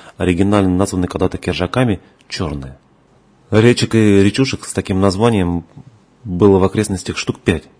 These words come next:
При виде черной быстрой воды Рата охватило непреодолимое желание выкупаться. Показалось даже, что он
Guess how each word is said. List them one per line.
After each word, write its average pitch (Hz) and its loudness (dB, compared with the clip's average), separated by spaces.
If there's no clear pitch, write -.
При 95 -2
виде 90 0
черной 90 -2
быстрой 87 -6
воды 92 0
Рата 87 -4
охватило 85 -4
непреодолимое 85 -2
желание 95 -2
выкупаться. - -10
Показалось 98 0
даже, 90 -2
что - -6
он 87 -6